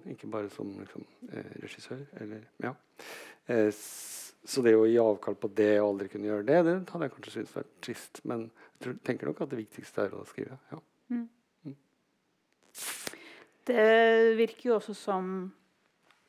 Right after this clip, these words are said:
Speaker 2: de skuespillerne du har jobbet med, har satt stor pris på det.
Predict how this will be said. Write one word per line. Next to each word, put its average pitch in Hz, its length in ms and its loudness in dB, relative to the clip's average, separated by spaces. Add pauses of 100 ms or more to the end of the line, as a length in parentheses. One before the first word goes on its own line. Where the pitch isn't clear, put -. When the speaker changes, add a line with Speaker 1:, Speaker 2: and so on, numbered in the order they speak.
(160)
Speaker 2:
de 202 120 2
skuespillerne 185 760 -2
du 196 180 -2
har 196 420 0
jobbet 202 460 0
med, 277 240 4 (120)
har 208 220 -2
satt 220 200 -8
stor 208 400 -4
pris 196 360 -2
på 233 140 -10
det. 294 160 8